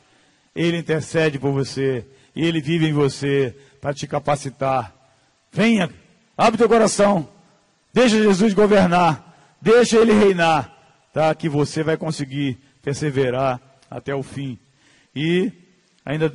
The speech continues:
outro texto, primeira João dois um. "Meus filhinhos, essas coisas vos escrevo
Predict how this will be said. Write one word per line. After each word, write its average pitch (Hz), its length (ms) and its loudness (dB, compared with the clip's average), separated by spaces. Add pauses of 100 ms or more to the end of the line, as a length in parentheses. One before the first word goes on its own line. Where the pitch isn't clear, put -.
outro 160 240 -2
texto, 160 440 -2
primeira 156 400 -2
João 151 520 -2 (880)
dois 156 380 2
um. 156 260 -2 (1300)
"Meus 190 260 2
filhinhos, 165 640 -4 (400)
essas 165 420 0
coisas 180 300 0
vos 165 200 -2
escrevo 170 640 -2